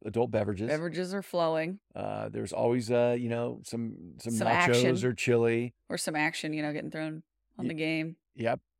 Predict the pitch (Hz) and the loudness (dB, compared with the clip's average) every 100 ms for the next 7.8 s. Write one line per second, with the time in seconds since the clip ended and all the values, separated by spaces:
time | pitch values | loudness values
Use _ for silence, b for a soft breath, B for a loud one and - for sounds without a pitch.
0 | - 113 117 117 110 107 104 107 104 95 | -6 -2 2 2 2 2 0 0 -2 -2
1 | 110 117 131 131 143 156 - - - 113 | -2 0 0 -2 -4 -8 -10 -10 -4 0
2 | 110 110 107 - 190 190 190 208 214 170 | 0 2 0 -2 0 4 4 4 4 2
3 | 151 151 151 135 160 151 120 - _ _ | 0 0 -2 -2 -4 -4 -8 -14 _ _
4 | _ _ _ - 113 113 120 120 117 117 | _ _ _ -8 -2 2 2 2 0 0
5 | 139 165 160 160 156 151 151 139 147 175 | 2 2 2 0 0 -2 -6 -6 -8 -6
6 | - - - 349 339 339 110 98 101 95 | -6 -6 -8 -10 -8 -6 -6 -6 -8 -8
7 | - _ _ _ 110 - - 107 | -14 _ _ _ -4 -2 -2 -4